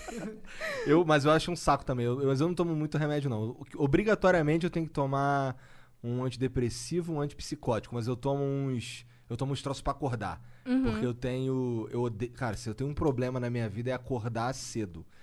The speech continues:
Speaker 1: Acordar de uma maneira <laughs> geral,
Speaker 2: Sim.
Speaker 1: sabe? Então eu acordo, a primeira coisa que minha esposa faz é pega um monte de pílula de cafeína, de taurina, de não sei o que e tal, e me dá, eu fico melhor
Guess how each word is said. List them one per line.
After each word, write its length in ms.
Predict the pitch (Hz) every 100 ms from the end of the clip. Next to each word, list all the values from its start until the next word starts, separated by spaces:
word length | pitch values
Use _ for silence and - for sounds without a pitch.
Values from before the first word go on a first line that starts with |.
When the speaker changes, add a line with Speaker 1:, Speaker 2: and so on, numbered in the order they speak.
| - -
Speaker 1:
Acordar 640 | - 135 - 165 139 143 143
de 80 |
uma 100 | 151
maneira 300 | 147 135 139
<laughs> 20 | 151
geral, 480 | 160 139 113 95 - -
Speaker 2:
Sim. 220 | - 233
Speaker 1:
sabe? 220 | 120 117 - - -
Então 200 | - 131
eu 80 | 151
acordo, 300 | 147 143 156
a 100 | 147
primeira 180 | 147 160
coisa 200 | 160 -
que 60 | 147
minha 80 |
esposa 280 | 139 135 127
faz 220 | 123 120
é 40 | 123
pega 180 | 123 117
um 40 |
monte 220 | 120 123
de 80 | 123
pílula 420 | 120 117 113 107 107
de 40 |
cafeína, 460 | 117 104 85 98 95
de 100 | -
taurina, 360 | 87 90 98
de 80 | 90
não 80 | 95
sei 120 | 101
o 60 | -
que 80 |
e 40 | 95
tal, 180 | 95 95
e 40 |
me 100 | 95
dá, 160 | 90 95
eu 100 | 98
fico 300 | - - 104
melhor 580 | 104 110 104 92 -